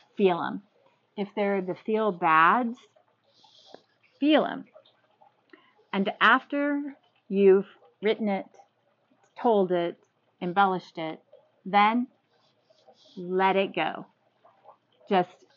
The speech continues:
respect it, appreciate it, and step into your present moment. You've, you've gotten it out, you've said it enough, it's done,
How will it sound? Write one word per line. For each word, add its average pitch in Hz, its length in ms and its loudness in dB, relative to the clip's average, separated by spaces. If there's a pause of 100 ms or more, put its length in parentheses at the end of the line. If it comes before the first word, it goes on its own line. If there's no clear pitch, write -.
(180)
respect 190 580 -2
it, 269 260 -2
appreciate 214 840 -6
it, 226 240 -2 (680)
and 175 440 0 (460)
step 226 320 2 (140)
into 233 840 -6 (600)
your 175 180 -4
present 202 800 -4 (180)
moment. 143 440 -4 (380)
You've, 175 340 -2 (460)
you've 175 200 -12
gotten 226 280 6
it 247 100 -6
out, 254 400 2
you've 175 300 -10
said 240 180 0
it 247 120 -2
enough, 240 340 -2 (480)
it's 190 300 -8
done, 214 360 2